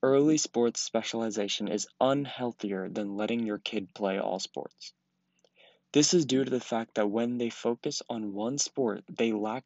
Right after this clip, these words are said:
training in multiple other motor skills from other sports, and they don't train muscle groups used in other sports, which makes them more susceptible to injury. Further support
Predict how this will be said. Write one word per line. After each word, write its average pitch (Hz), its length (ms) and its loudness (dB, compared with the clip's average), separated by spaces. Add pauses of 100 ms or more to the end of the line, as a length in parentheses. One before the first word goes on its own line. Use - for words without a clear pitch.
training 117 460 -2
in 101 200 -4
multiple 110 480 -4
other 113 240 -4
motor 104 380 -2
skills 95 420 -6
from 98 220 -8 (100)
other 113 220 -2
sports, - 460 -10 (100)
and 117 100 -2
they 110 240 0
don't 120 280 0
train 120 360 -2
muscle 120 320 0
groups 98 440 -6 (320)
used 117 420 4 (180)
in 110 120 0
other 101 260 0
sports, - 480 -6 (380)
which 123 240 2
makes 117 320 2
them 123 140 -2
more 107 300 0
susceptible 101 680 -4
to 98 80 -4
injury. - 440 -6 (2250)
Further 196 280 10
support 131 580 4